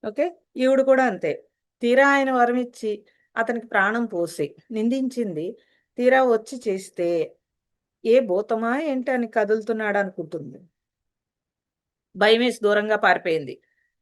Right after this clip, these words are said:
కానీ పిల్లవాడు లేచి కూర్చుని, "అమ్మా, ఆకలేస్తుంది, అన్నం పెట్టు" అన్నాడు.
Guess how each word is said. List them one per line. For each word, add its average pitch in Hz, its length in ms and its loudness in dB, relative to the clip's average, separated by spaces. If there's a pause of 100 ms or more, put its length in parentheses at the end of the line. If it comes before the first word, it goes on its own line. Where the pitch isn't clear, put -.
(160)
కానీ 254 220 4
పిల్లవాడు 262 500 4
లేచి 226 320 0
కూర్చుని, 247 500 -4 (240)
"అమ్మా, 220 280 0
ఆకలేస్తుంది, 247 720 -2
అన్నం 226 260 -2
పెట్టు" 233 220 -2
అన్నాడు. 143 340 -6